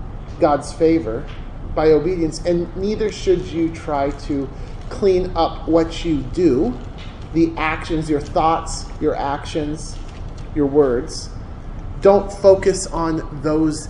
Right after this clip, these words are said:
externals and miss the heart.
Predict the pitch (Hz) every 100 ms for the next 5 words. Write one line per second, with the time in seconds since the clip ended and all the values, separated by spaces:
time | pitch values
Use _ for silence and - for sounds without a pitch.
0 | - 139 - - - 196 151 113 - -
1 | 151 143 143 175 151 - - - - -
2 | - - - - - - 113 - - -
3 | - - 143 165 123